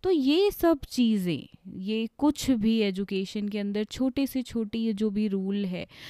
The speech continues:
वो यहाँ पे गवर्न किया जाता है एजुकेशन पॉलिसी में, राइट? एजुकेशन के अंदर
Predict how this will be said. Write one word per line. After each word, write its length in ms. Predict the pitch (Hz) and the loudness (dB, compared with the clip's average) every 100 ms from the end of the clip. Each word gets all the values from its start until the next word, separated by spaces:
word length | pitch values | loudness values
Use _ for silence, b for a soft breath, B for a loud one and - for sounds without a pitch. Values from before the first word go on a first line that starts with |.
| B - | B -2
वो 380 | 202 240 277 277 | 4 6 8 6
यहाँ 420 | 214 180 196 202 | 4 2 -2 0
पे 140 | 220 208 | 0 0
गवर्न 460 | 180 170 180 185 | 2 0 0 -2
किया 380 | 175 170 156 165 | -2 -2 0 0
जाता 380 | 165 143 - 175 | -2 -4 -4 -4
है 240 | 185 240 - | -2 -2 0
एजुकेशन 760 | 190 170 170 156 156 - 214 220 - | 0 0 -2 -2 -4 -4 -6 -6 -4
पॉलिसी 580 | 156 143 135 - 143 | -4 -2 -4 -4 -4
में, 240 | 123 107 65 - _ | -4 -4 -8 -16 _
राइट? 380 | - 123 175 202 - B B B B - | -6 -4 -4 -6 -14 B B B B 2
एजुकेशन 720 | 247 254 294 311 311 330 330 | 4 6 4 4 2 2 2
के 160 | 320 311 | 2 2
अंदर 600 | 262 254 247 254 262 | 4 2 4 2 2